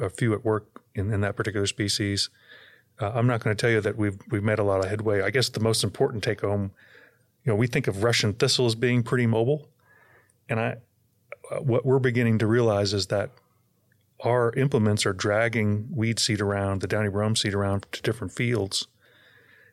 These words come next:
And it's having sort of the same effect. The more you enrich that seed bank by moving the seed around for downy brome,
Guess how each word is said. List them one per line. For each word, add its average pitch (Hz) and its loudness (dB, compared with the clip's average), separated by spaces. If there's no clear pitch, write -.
And 120 2
it's 117 -2
having 196 4
sort 135 2
of 117 0
the 110 2
same 135 2
effect. - -2
The 123 -2
more 139 2
you 139 2
enrich 113 2
that 110 0
seed 147 0
bank 110 -2
by 101 -2
moving 113 2
the 104 0
seed 123 0
around 107 -4
for - -4
downy 110 0
brome, 104 -2